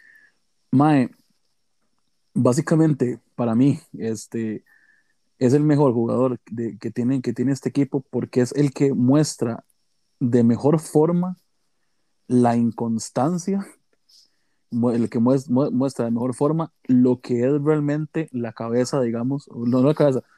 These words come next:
o lo que es realmente, digamos, el equipo de Saprissa de Wright, ¿verdad? O sea, es como, hace algo súper bien, pero después la caga de una forma tan monumental que uno dice, "Come on", ¿verdad? Vas, vas de vuelta,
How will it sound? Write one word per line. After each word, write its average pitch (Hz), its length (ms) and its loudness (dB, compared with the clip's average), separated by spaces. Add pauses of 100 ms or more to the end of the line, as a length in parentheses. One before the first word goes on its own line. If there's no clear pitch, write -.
(180)
o 120 100 0
lo 120 120 2
que 120 120 0
es 127 100 2
realmente, 147 440 0
digamos, 131 500 -2
el 117 120 -4
equipo 123 360 -4
de 123 60 -8
Saprissa 123 280 -2
de 123 60 0
Wright, 135 280 0
¿verdad? 113 240 -8
O 120 40 -6
sea, 120 60 -16
es - 60 -18
como, 123 260 -4 (320)
hace 135 260 2
algo 151 220 0
súper 156 480 -4
bien, 175 440 -2
pero 120 220 -6
después 147 360 -10
la 156 260 -8
caga 123 340 -6
de 113 60 -8
una 135 160 -6
forma 120 280 -6
tan 117 260 -4
monumental 113 640 -2
que 131 80 -6
uno 127 100 2
dice, 123 180 -2
"Come 143 260 -4
on", 120 200 -2 (220)
¿verdad? 127 340 -4 (800)
Vas, 139 240 2 (220)
vas 123 480 0
de 123 60 0
vuelta, 123 340 -2